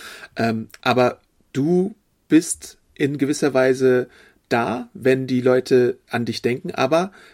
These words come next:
mach dir mal nichts vor, es werden Tausende wie di-, du nachfolgen oder Hunderte, je nachdem, wie lange wir es jetzt ansehen. Ähm, und das fand ich schon ein starkes Statement irgendwo, was, was ich irgendwie,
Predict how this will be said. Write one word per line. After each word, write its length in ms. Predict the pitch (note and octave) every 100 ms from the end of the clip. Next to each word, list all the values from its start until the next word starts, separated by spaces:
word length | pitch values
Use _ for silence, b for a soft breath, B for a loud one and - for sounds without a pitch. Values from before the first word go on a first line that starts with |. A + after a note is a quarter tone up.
| B
mach 180 | C3 -
dir 100 | C#3+
mal 140 | C3
nichts 240 | B2+ - -
vor, 260 | C3 D#3+
es 160 | C3+ -
werden 440 | C3+ C3 C3 B2+ - _
Tausende 560 | - F3+ G3 D3 B2 A#2+ -
wie 140 | A#2+
di-, 240 | G#2 B2+ -
du 140 | C3+ A#2
nachfolgen 680 | A#2 A2 - A2+ A#2 C#3 B B B -
oder 220 | A2+ G#2+
Hunderte, 480 | E3 F3 D3 D3 C3+
je 140 | A#2+
nachdem, 380 | A#2+ A2+ B2 A#2+
wie 60 |
lange 260 | A#2 A#2 C3+
wir 80 | A#2+
es 60 |
jetzt 180 | - A#2
ansehen. 460 | A#2+ C3+ B2+ B2+ B2+ B B B B _
Ähm, 280 | B2+ A#2 G#2+
und 120 | - A#2
das 160 | B2+
fand 200 | - D#3
ich 120 | D#3
schon 400 | - D#3 D3+ D3+ -
ein 340 | C#3+ C#3 D3
starkes 600 | - - - B2+ E3+ -
Statement 500 | - D3+ F#3 B2 A2+
irgendwo, 560 | - G#2+ A2 G#2 G#2+ G#2+ B B B B -
was, 280 | A#2+ - -
was 280 | - - - - _
ich 140 | -
irgendwie, 640 | - C3+ C3 C3 C3 C3